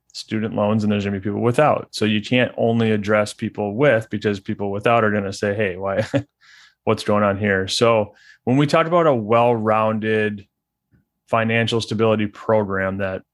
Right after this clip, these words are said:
you know, you see other companies doing, or maybe you consult on?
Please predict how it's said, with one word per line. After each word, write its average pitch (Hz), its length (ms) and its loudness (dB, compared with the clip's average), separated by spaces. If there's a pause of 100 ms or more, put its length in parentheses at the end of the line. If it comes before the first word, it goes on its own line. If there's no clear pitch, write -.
(120)
you 95 80 -6
know, 95 60 -6
you 117 300 2
see 113 520 0 (160)
other 113 460 2
companies 107 440 -4
doing, 143 320 0
or 120 80 2
maybe 110 260 2
you 104 140 -2
consult 127 560 -2
on? 120 320 2